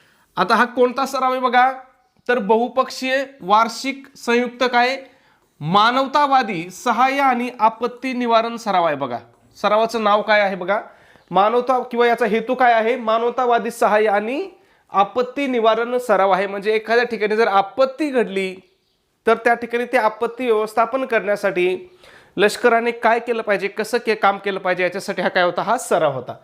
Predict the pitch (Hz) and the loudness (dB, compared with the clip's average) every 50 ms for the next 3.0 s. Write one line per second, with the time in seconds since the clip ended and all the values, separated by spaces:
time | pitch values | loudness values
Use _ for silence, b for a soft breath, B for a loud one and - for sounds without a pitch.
0 | b b b b b b b 226 233 233 226 254 247 240 240 202 233 220 202 233 | b b b b b b b 2 2 2 2 2 2 2 0 0 -2 -4 0 0
1 | 226 226 240 254 247 247 - _ - 185 165 220 202 185 214 226 226 233 220 208 | 2 2 2 -2 -4 -8 -14 _ -16 -10 -8 -6 -4 -2 0 0 0 -2 -4 -4
2 | 165 135 120 - - - - - 233 220 202 254 262 220 240 240 240 240 247 262 | -4 -4 -6 -8 -12 -8 0 2 2 2 2 0 -4 -2 0 0 0 0 0 -2